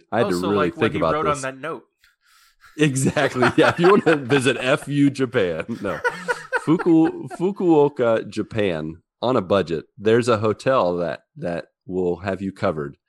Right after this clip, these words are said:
Speaker 1: You can stay for a paltry one hundred yen a night. That is about one U S dollar. And this is the catch. Visitors must agree to let the hotel live stream their stay on its YouTube channel.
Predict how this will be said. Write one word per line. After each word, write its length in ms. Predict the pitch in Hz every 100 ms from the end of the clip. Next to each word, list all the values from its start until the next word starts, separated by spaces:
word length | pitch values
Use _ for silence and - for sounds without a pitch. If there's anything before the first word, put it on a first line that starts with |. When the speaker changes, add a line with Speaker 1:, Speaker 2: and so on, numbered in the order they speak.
| _ _ -
Speaker 1:
You 180 | 107
can 180 | 139 127
stay 480 | - - 120 101 90
for 640 | 87 - 87 85 82 82 -
a 60 | 85
paltry 560 | - 120 123 - 123
one 320 | 110 101 117
hundred 400 | 120 120 107 104
yen 340 | 90 90 85 85 -
a 80 |
night. 380 | 85 78 73 - _ _ _ _ -
That 200 | 85 87
is 120 | 90
about 380 | 82 80 76 -
one 440 | 90 90 95 101
U 340 | 98 87 90 85
S 160 | 80
dollar. 480 | - 80 65 57 - _ _ _ _ _ _ _ _ _
And 160 | 82 87
this 180 | 95
is 100 | 110
the 120 | 101 107
catch. 580 | - 85 - - - _ _ _ _ _
Visitors 640 | 90 110 123 101 87 85
must 220 | 92 90
agree 340 | 87 82 95 101
to 120 | 104
let 220 | 90 90
the 100 | -
hotel 460 | 85 104 110 104 90
live 300 | 85 82 90
stream 360 | - - 95 90
their 120 | 82
stay 540 | - - 78 58 62 _ _ _
on 140 | 82 78
its 180 | -
YouTube 300 | 73 - -
channel. 340 | - - -